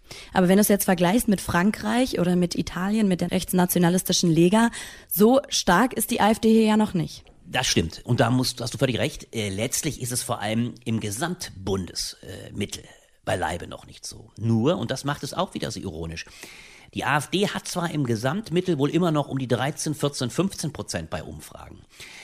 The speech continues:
Speaker 2: aber die Auswirkungen dieser ostdeutschen Wahlen,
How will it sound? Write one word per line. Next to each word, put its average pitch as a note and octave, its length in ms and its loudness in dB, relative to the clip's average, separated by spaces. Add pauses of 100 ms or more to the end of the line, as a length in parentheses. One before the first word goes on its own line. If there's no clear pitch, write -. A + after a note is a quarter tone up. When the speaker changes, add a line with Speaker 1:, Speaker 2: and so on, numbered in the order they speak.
(260)
Speaker 2:
aber D3+ 260 2
die C#3 180 -6
Auswirkungen F#3 640 0
dieser C#3+ 280 -2
ostdeutschen D#3+ 580 -4
Wahlen, F3 360 -6